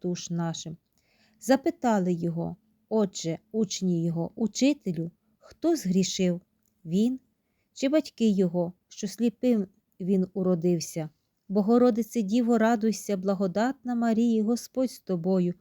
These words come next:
благословенна ти між жінками, і благословений плід лона Твого, бо Ти породила Христа Спаса, Спасителя душ наших». «Ані він не згрішив, ані батьки його», — відказав Ісус,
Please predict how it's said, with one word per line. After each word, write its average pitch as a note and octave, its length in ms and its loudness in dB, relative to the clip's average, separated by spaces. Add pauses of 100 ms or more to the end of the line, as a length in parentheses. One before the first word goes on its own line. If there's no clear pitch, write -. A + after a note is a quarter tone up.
(380)
благословенна B3 800 2
ти B3 200 -4
між B3 180 0
жінками, A#3 640 -2 (340)
і A3+ 100 0
благословений A3 800 2
плід B3 260 -8
лона A3 320 0
Твого, G3 480 -2 (340)
бо F#3 80 -2
Ти B3+ 220 0
породила A3 680 2
Христа F#3 460 -6
Спаса, A3 500 -4
Спасителя F#3 840 -2
душ E3+ 380 -4
наших». E3 420 -6 (720)
«Ані F#3 360 4
він A#3+ 300 2
не C#4 140 4
згрішив, B3+ 600 2 (140)
ані C#4 260 0
батьки A3 480 0
його», — F3 400 0 (380)
відказав F#3 560 0
Ісус, F3+ 560 -4